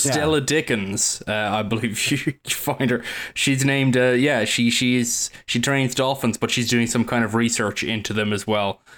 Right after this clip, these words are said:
Unclear how she really, really links in with all this. It's weird looking over I M D B in this cast. It's like half the cast of this movie aren't actually credited at all. I mean,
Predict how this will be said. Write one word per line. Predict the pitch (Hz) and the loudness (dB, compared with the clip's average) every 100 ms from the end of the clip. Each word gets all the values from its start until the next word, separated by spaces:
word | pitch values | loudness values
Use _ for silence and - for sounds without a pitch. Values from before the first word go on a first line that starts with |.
| _ _ | _ _
Unclear | 156 156 151 135 120 | 0 0 2 2 2
how | 113 117 117 | 2 2 2
she | - 110 | 2 2
really, | 107 107 101 95 - _ 110 | 0 0 -2 -4 -10 _ 0
really | 113 113 117 | 2 4 4
links | 117 110 - | 2 2 0
in | 110 | 0
with | 107 | 2
all | 104 101 | 2 0
this. | 101 104 - - - - | 0 -2 -4 -12 -18 -6
It's | - 147 | -4 0
weird | 226 208 | 2 2
looking | 180 190 | 2 2
over | 156 151 143 120 | 2 2 2 2
I | 135 | 2
M | 139 | 0
D | 123 | 0
B | 120 131 | 0 0
in | |
this | 117 104 | 0 -2
cast. | 117 107 | -4 -4
It's | 110 | -2
like | 131 | -4
half | - 143 190 | -2 -2 0
the | - | -2
cast | 123 120 123 123 | -2 -4 -2 -2
of | |
this | 117 | 0
movie | 123 107 110 107 | 0 2 0 0
aren't | 113 117 | 0 0
actually | 110 117 - 120 | 0 -2 0 -2
credited | 120 113 107 110 107 | 0 -2 -2 -2 -2
at | 101 104 | -2 0
all. | 104 101 95 | 0 0 0
I | 95 | -2
mean, | 104 110 107 | 0 0 0